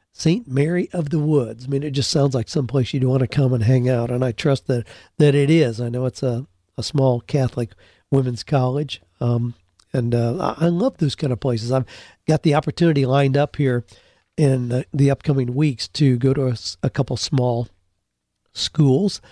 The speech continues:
Um, one is going to be Catawba College, again, one that's kind of the same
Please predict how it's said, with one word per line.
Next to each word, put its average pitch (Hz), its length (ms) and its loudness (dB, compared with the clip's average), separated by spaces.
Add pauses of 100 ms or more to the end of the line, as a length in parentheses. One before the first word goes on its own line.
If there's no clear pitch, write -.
(400)
Um, 131 560 -4
one 135 300 2
is 131 180 0
going 135 220 2
to 131 80 0
be 135 80 2
Catawba 143 680 -2
College, 123 760 -4 (240)
again, 131 200 -2
one 123 180 2
that's 117 180 -6
kind 135 240 2
of 120 80 -2
the 110 80 -6
same 131 400 -2